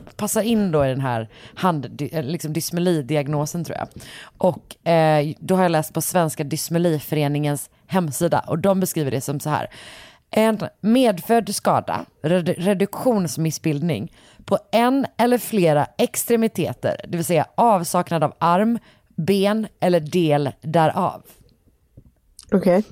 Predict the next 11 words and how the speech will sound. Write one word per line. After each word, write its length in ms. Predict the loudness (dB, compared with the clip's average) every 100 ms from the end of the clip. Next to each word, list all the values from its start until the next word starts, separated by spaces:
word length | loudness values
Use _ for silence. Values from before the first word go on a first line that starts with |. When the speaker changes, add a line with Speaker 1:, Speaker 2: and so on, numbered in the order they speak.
| -12 _ _ _ _ _ -20 _ -2
Speaker 1:
Jag 160 | 0
fortsätter 580 | 2 0 -2 0 0 0
så, 180 | -2 -4 -4
så 180 | -10 -10 _
kommer 200 | -4 -2
du 60 | 0
kanske 240 | 0 -2
förstå 240 | -6 -2 -2
lite 200 | 0 -2
mer. 240 | -6 -8 -16 -20 -20 -4
Eh, 280 | 0 2 2